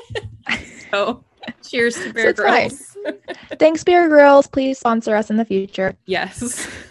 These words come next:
Speaker 2: Um, I also, I have a knife that I bought from Walmart, and it's actually pretty decent. And then I also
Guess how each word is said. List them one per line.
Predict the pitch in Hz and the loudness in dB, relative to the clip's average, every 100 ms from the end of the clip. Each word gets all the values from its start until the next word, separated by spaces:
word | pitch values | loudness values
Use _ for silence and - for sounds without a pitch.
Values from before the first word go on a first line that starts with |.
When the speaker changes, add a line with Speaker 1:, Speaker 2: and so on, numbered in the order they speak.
| - - - - - _ _ - | -10 -8 -8 -14 -18 _ _ -4
Speaker 2:
Um, | 240 233 220 208 196 185 - - | 0 2 4 2 0 -10 -14 -4
I | 214 | 0
also, | 202 202 208 208 196 | 0 -2 0 0 2
I | 202 | 0
have | 196 208 196 | -2 -4 -2
a | |
knife | 180 156 180 | -2 -4 -4
that | 170 | -6
I | 180 | -4
bought | 175 - | -4 -6
from | - 175 | -8 -8
Walmart, | 160 165 165 196 | -8 -6 -6 -6
and | 196 196 | -8 -8
it's | 202 | -8
actually | 208 | -10
pretty | - 190 185 | -8 -8 -6
decent. | 180 180 175 - | -6 -6 -10 -10
And | 190 | -10
then | 190 180 | -8 -8
I | 175 | -8
also | 185 - | -10 -14